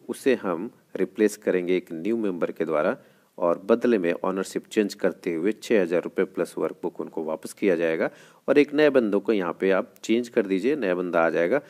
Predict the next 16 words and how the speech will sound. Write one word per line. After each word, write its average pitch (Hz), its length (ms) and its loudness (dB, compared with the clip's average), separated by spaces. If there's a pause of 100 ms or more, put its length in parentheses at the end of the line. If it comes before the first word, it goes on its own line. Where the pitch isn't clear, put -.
(260)
नया 104 200 6
बंदा 123 260 4
जिसकी 107 360 -4
भी 117 140 0
आईडी 90 240 4
लगेगी, 87 600 0 (640)
already 95 500 0
उसके - 400 -4
टेबल 90 420 0
में 90 140 -4 (160)
तीन 80 160 -6
लोग 80 260 -6
गिफ्ट - 300 -4
हो 117 80 0
चुके - 300 -8
हैं 98 200 -6